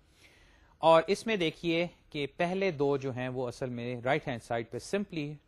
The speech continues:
ٹرمینلز ہیں، نمبر جس کی بنا پہ میں نے اس کو انڈرلائن کیا ہوا ہے،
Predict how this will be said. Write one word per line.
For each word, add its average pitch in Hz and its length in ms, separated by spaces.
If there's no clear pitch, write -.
ٹرمینلز 143 500
ہیں، 156 120
نمبر 127 480
جس 117 160
کی 127 100
بنا 120 200
پہ 120 100
میں 117 160
نے 113 80
اس 110 120
کو - 220
انڈرلائن 143 400
کیا 165 280
ہوا 160 180
ہے، 156 60